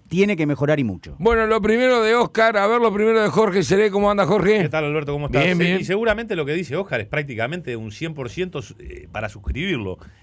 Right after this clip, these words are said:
Speaker 3: El asunto es que Nacional tiene individualidades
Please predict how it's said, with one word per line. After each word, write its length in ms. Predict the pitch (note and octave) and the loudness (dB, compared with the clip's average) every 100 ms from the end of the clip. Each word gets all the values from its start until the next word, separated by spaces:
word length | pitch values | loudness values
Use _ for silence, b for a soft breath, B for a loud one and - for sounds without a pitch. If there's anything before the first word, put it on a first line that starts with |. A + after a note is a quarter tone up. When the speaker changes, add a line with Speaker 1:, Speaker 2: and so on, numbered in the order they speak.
| - | -10
Speaker 3:
El 680 | A2 G#2+ A2 A2 G#2+ G#2 G2+ | -4 -4 -4 -6 -6 -6 -6
asunto 420 | G#2+ G3+ A3 D#3+ | -6 -8 -4 -2
es 140 | B2 G2 | -2 -4
que 120 | A#2+ | -8
Nacional 300 | A#2+ D3 G3 | -8 -4 -4
tiene 220 | E3 C#3+ | -2 -4
individualidades 920 | G#3 A3 E3+ D#3+ D3 C3 B2 B2 G#3 | -4 -4 -4 0 0 2 2 2 0